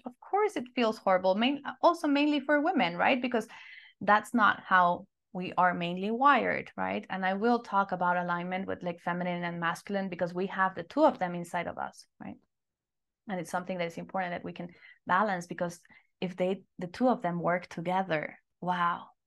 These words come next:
what a powerful combination, okay? So if we change what we think about selling, the results are gonna change. As simple as that, yeah? We just need to change the way we see it.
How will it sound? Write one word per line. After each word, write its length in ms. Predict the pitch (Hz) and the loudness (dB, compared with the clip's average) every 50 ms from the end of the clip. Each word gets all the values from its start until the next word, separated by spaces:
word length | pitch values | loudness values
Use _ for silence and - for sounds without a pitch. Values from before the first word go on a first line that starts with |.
| _ _ _ _ | _ _ _ _
what 220 | 185 180 160 180 | -2 0 0 0
a 60 | 175 | -2
powerful 760 | 180 - - 165 170 170 170 165 - _ 165 151 156 - - | -6 -4 -2 0 0 0 -2 -4 -8 _ -8 -8 -8 -8 -12
combination, 680 | - - - 170 170 170 165 - - - - - - - _ _ _ _ _ - | -16 -14 -10 -10 -8 -8 -8 -10 -12 -14 -14 -14 -16 -18 _ _ _ _ _ -10
okay? 280 | - 190 196 214 226 _ _ _ _ _ _ _ _ _ _ _ _ _ _ _ _ - _ _ _ _ _ _ _ _ _ _ _ _ _ _ _ _ _ | -8 -8 -8 -8 -12 _ _ _ _ _ _ _ _ _ _ _ _ _ _ _ _ -20 _ _ _ _ _ _ _ _ _ _ _ _ _ _ _ _ _
So 220 | _ - 285 285 294 | _ 4 6 8 8
if 160 | 311 269 262 | 8 6 4
we 140 | 311 330 - | 2 2 2
change 420 | - - 302 359 403 415 403 - | -2 -4 -2 -2 -2 -2 -4 0
what 200 | - 320 240 240 | 0 0 4 6
we 120 | 240 285 | 4 4
think 280 | 277 - 311 349 349 - | 4 4 0 0 2 2
about 280 | 247 214 180 - - - | 4 4 4 2 0 4
selling, 500 | - 294 285 208 156 - 67 - 214 - - _ - | 6 6 6 6 2 -4 -8 -12 -14 -14 -16 _ 2
the 100 | 240 240 226 | 2 4 4
results 640 | 247 247 - - 320 302 294 247 - - - - - - _ | 4 0 2 4 6 6 6 4 4 0 -8 -18 -20 -2 _
are 200 | 190 208 214 202 | 6 6 6 6
gonna 180 | 208 196 185 | 2 -2 -4
change. 460 | 175 - - - - - - - - - _ _ _ _ _ _ _ _ _ _ _ _ _ | -6 -10 -12 -12 -14 -14 -16 -16 -16 -16 _ _ _ _ _ _ _ _ _ _ _ _ _
As 200 | 247 247 247 - | -2 -2 2 6
simple 260 | 262 247 240 247 190 | 6 6 8 6 4
as 140 | - 175 - | 2 0 -2
that, 280 | - 160 - - - - _ _ _ _ _ _ _ | -2 -2 -2 -6 -14 -20 _ _ _ _ _ _ _
yeah? 160 | 185 180 190 - - _ _ _ _ _ _ _ _ _ _ _ _ _ _ _ _ _ _ _ _ _ _ _ _ _ _ _ _ _ _ _ _ _ | -8 -8 -8 -8 -12 _ _ _ _ _ _ _ _ _ _ _ _ _ _ _ _ _ _ _ _ _ _ _ _ _ _ _ _ _ _ _ _ _
We 100 | - 226 | -2 0
just 220 | 214 214 233 233 247 | 2 2 2 4 4
need 140 | 240 240 - | 2 2 2
to 60 | - | -4
change 460 | - - - 233 294 311 247 - - | -8 -4 2 4 6 6 6 4 2
the 100 | - 185 | 0 0
way 180 | 175 165 165 165 | 2 2 -2 -2
we 120 | 165 180 | -4 -8
see 300 | 175 - - - 190 165 | -8 -8 -10 -6 -6 -6
it. 160 | - - - | -6 -6 -10